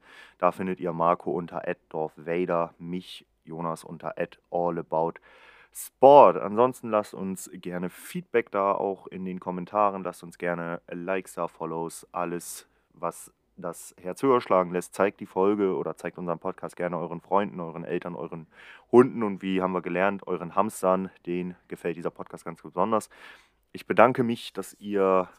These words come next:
mit dabei wart bei der heutigen Folge, bei der heutigen Saisonprognose. Am Ende der Saison werden wir dann darauf zurückblicken und sagen, oh Gott, was haben wir denn getippt? Oder, jo, wir, äh, sind ziemlich gut. Ich bin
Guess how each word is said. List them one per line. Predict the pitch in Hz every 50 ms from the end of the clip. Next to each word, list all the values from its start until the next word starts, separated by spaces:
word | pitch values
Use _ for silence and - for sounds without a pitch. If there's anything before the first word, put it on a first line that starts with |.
| _ -
mit | 90 90 90 - - -
dabei | 87 101 95 90 92 101 104
wart | 98 95 -
bei | - 90
der | 87 82
heutigen | 92 85 - 85 85
Folge, | - - 87 87 85 87
bei | - 82 80
der | 78 82 82 82 78
heutigen | 82 85 82 - 87 82 82 80 - _ _ _ - - _ _ _
Saisonprognose. | - 90 80 101 107 123 120 - 101 95 - 90 98 98 95 90 95 98 98 101 101 - _ -
Am | - 92
Ende | 92 95 92
der | 82 87 80
Saison | 80 80 78 87 85 85
werden | 82 82 85 85
wir | 85 85 82
dann | 82 80 80
darauf | 80 78 - 78 80 - -
zurückblicken | - - 90 92 - - - 92 92 - 92
und | 92 85 80
sagen, | - 85 85 85 87
oh | - -
Gott, | - - 90 90
was | - 85 - -
haben | 90 82
wir | 92 107
denn | 104 107 98
getippt? | 95 95 - - 92 -
Oder, | 85 92 92 92 90 - - - - - - -
jo, | 95 90 90 92 90 - - -
wir, | 87 87 90 90 87 76 - - -
äh, | 85 82 82 85
sind | 78 - 85 82 85
ziemlich | - - 98 90 85 -
gut. | - 120 117 120 - _ - - - - _ _ _ _
Ich | - 98 - _
bin | - 101 92 95 98